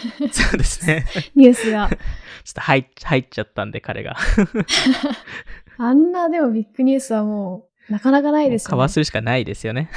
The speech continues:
Speaker 1: <laughs> 仕方ないですよね、
Speaker 2: いやー。
Speaker 1: それは。
Speaker 2: ちょっと、今回は、ユガ、ユガラボ、え、ボードエイプス。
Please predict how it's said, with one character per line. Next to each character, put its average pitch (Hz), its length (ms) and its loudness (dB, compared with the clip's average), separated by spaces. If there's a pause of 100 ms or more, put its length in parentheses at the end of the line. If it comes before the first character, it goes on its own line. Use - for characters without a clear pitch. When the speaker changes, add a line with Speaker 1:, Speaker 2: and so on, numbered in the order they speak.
Speaker 1:
<laughs> - 140 2
仕 - 120 -6
方 - 180 0
な - 140 2
い - 60 -2
で - 60 -6
す 220 60 -8
よ - 80 -10
ね、 - 40 -14
Speaker 2:
い - 20 -10
や 135 60 -6 (220)
ー。 - 40 -20
Speaker 1:
そ - 60 -10
れ - 100 -12
は。 - 200 -16 (1080)
Speaker 2:
ち - 140 -10
ょ - 20 -20
っ - 40 -20 (140)
と、 190 240 -14 (140)
今 247 180 -4
回 202 280 -12
は、 175 340 -18 (200)
ユ 202 140 -10
ガ、 208 260 -10 (200)
ユ 208 100 -8
ガ 233 140 -4
ラ 233 100 -4
ボ、 233 320 -6 (1300)
え、 - 80 -18
ボ 220 140 -2
ー 214 40 0
ド 220 80 -2
エ 220 40 0
イ 214 60 -2
プ - 100 -6
ス。 - 260 -10